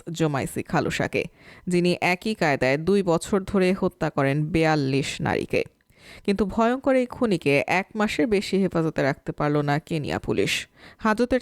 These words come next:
ছাদে থাকা কাঁটাতারের বেড়া কেটে পালিয়েছে তিনি সহ তেরো বন্দী। স্থানীয় সময় মঙ্গলবার সকালে নাইরোবির একটি পুলিশ স্টেশনে হয় এই ঘটনা। আটকের পর থেকেই যেখানে রাখা হয়েছিল খালুসাকে।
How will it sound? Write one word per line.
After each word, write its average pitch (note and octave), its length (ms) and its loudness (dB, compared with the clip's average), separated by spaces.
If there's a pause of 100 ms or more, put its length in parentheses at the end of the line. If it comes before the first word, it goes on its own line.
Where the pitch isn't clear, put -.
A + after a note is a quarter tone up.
ছাদে F#3+ 380 0
থাকা E3+ 280 0
কাঁটাতারের F3 560 0
বেড়া D3 300 2
কেটে F#3 360 -2 (140)
পালিয়েছে C#3 520 0
তিনি F3+ 280 0
সহ D3+ 300 0
তেরো C3 280 0
বন্দী। D2+ 340 -2 (440)
স্থানীয় F3+ 380 0
সময় F3 260 0
মঙ্গলবার G3 540 0
সকালে E3+ 280 0
নাইরোবির D#3 460 2
একটি D#3+ 240 -2
পুলিশ G3+ 300 0 (140)
স্টেশনে D3+ 580 -4
হয় C#3 320 0
এই C#3 100 -2
ঘটনা। G2 380 -2 (520)
আটকের A#3 420 0
পর A#3+ 120 2
থেকেই C#4 440 0
যেখানে G3 380 0
রাখা F3 320 0
হয়েছিল D#3+ 400 0
খালুসাকে। - 600 -2